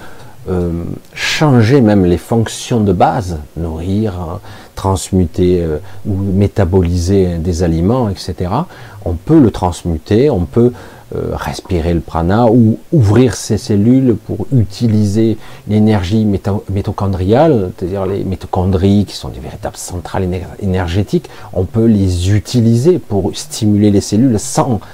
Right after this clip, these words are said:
avoir à se nourrir. C'est-à-dire qu'on se passe de la métabolisation, de, du transfert moléculaire de particules pour alimenter les protéines, les glucides, les lipides, ben,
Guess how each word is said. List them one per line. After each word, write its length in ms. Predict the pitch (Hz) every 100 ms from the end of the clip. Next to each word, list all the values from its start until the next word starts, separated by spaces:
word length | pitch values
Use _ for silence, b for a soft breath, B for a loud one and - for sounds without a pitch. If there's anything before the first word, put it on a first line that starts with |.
| B
avoir 340 | 101 98 117 92
à 40 |
se 140 | - 92
nourrir. 320 | 90 120 170 B B B
C'est-à-dire 280 | - 113 123
qu'on 320 | - 95 92
se 180 | 92 -
passe 680 | 87 - 160 - - - - B B B 107
de 80 |
la 140 | 98 95
métabolisation, 1400 | 104 - 101 98 95 92 98 - - 113 127 147 156
de, 240 | 127 98 95 B -
du 100 | -
transfert 600 | - 113 - - 120 101
moléculaire 640 | 101 98 - 101 101 117
de 80 | 113
particules 720 | 92 - - 92 - 120 117
pour 280 | - 113 104 B B -
alimenter 560 | 95 98 95 - 101
les 120 | 98
protéines, 600 | - 82 95 - 98 104
les 100 | 90
glucides, 480 | 92 - - - 101
les 80 | 92
lipides, 320 | 80 98
ben, 80 | 87